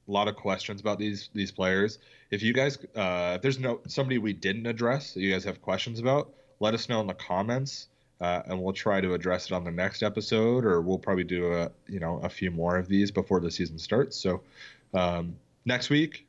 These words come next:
we're gonna do rookie reviews for twenty nineteen. We'll be talking about a lot of fantasy relevant rookies, uh, and just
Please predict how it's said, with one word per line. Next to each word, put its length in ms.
we're 100
gonna 160
do 240
rookie 320
reviews 480
for 160
twenty 300
nineteen. 520
We'll 120
be 120
talking 300
about 120
a 60
lot 120
of 80
fantasy 400
relevant 360
rookies, 520
uh, 360
and 280
just 380